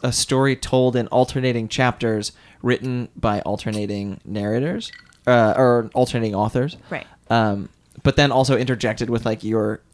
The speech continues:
Speaker 1: your increasingly embittered emails towards each other about trying to finish the book.
Speaker 2: <laughs> Yeah.
Speaker 1: Um, and I was just wondering, I, 'cause I also had read something that with The Passenger, you, like, set out to write a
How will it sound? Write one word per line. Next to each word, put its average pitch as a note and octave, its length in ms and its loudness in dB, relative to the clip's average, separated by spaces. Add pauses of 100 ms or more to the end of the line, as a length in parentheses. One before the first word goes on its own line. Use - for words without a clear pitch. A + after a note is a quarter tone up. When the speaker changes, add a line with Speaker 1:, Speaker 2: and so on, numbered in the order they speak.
(120)
Speaker 1:
your G#2+ 340 -2 (240)
increasingly C#3 800 2
embittered B2 440 2
emails A#2+ 440 -2
towards C3 240 0
each A#2+ 140 -4
other C3 320 2
about A2+ 260 0
trying A#2+ 220 -2
to A2+ 40 -4
finish A2+ 360 -6
the G#2+ 100 -4
book. G#2+ 300 -4 (300)
Speaker 2:
<laughs> C#3+ 300 4
Yeah. F3+ 120 2 (260)
Speaker 1:
Um, A2+ 200 0 (580)
and D#3 100 4
I E3 80 6
was E3+ 80 2
just F#3+ 160 0
wondering, F3 460 2 (340)
I, C3+ 160 4
'cause C#3+ 160 0
I C3+ 80 4
also C#3 220 2
had B2 100 2
read B2 200 2
something A2 280 -4
that G2+ 140 -8 (100)
with - 480 -10
The - 100 -2
Passenger, B2+ 720 0 (680)
you, D3+ 80 0
like, B2+ 160 2
set D3+ 240 2
out B2+ 200 0
to B2+ 80 -6
write A#2 360 2
a A2+ 160 -6